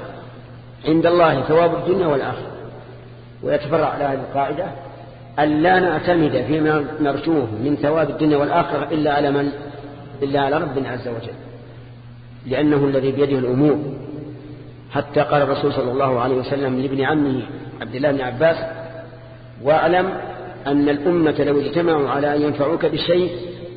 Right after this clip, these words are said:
لم ينفعوك إلا بشيء قد كتبه الله لك". ومن فوائد هذه الآية إثبات الآخرة،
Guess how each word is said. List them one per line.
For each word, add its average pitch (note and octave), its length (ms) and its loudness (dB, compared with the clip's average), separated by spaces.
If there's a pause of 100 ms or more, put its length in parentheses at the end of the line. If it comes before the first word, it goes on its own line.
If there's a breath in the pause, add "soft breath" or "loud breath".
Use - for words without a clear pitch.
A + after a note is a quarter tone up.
(520)
لم D3 360 4
ينفعوك C3+ 640 0
إلا C3+ 560 2
بشيء D3+ 760 2
قد E3+ 80 0
كتبه C3 440 0
الله B2+ 260 0
لك". - 240 -8 (2750)
ومن C#3+ 380 2
فوائد E3 360 6 (1700)
هذه C#3+ 180 2
الآية C#3+ 360 4
إثبات C#3+ 340 2
الآخرة، C3 480 0